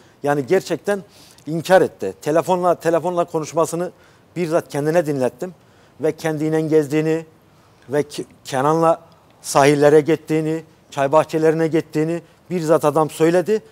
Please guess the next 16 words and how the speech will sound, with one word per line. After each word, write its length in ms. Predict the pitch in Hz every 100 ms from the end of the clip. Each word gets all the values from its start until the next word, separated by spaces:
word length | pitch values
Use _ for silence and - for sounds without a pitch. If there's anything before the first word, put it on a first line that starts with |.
| _ -
Ve 120 | 160
dedi 200 | 165 180
ki, 80 | 185
"Senin 280 | 180 180 190
elinde 300 | 190 185 190
tırden 380 | - 185 180 185
telefon 520 | - 185 180 190 180
vardı, 240 | 165 151
suya 280 | 185 180 190
düşürdün, 340 | 170 180 175 190
kocana 400 | 180 180 190 170
da 80 |
kanalizasyona 640 | 151 185 185 180 185 190 190
düşürdüm." 340 | 165 180 185
de 120 | 156
dedi. 240 | 123 104